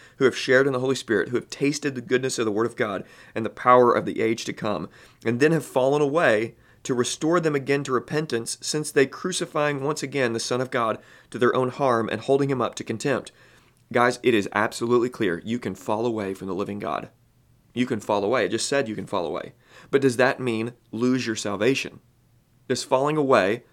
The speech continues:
the question is falling away from what? Does that mean you're losing your salvation, like you were once justified and then now you're not justified before a holy God?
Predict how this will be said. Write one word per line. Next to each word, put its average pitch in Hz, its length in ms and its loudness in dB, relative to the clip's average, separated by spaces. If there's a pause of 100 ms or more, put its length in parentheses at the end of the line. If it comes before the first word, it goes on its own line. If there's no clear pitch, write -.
the - 80 -20
question 107 300 -2
is 107 80 -6
falling 101 260 -4
away 104 180 2
from 120 200 -4
what? 117 380 -2 (640)
Does 127 140 2
that 147 180 4
mean 127 180 -2
you're 113 140 2
losing 135 540 0
your 104 360 0
salvation, 104 500 0
like 90 180 -8
you 101 80 -4
were 98 100 0
once 113 320 -2
justified 101 680 -2
and 101 100 -2
then 101 140 -4
now 104 160 -2
you're 104 180 -2
not 135 320 -2
justified - 520 -4
before - 240 -6
a 107 60 -4
holy 107 180 -2
God? 101 340 0